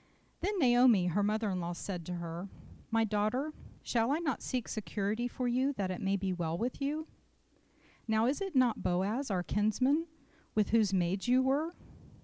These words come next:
Behold, he winnows barley at the threshing floor tonight.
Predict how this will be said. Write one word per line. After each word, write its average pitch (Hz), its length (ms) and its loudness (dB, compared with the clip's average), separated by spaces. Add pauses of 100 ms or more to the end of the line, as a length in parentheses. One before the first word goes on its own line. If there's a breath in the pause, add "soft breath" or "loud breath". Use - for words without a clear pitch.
(340 loud breath)
Behold, 269 520 2
he 294 140 2
winnows 339 400 0
barley 226 420 0
at 156 140 -6
the 190 100 -4 (220)
threshing 214 400 -2
floor 220 280 0
tonight. 143 520 -6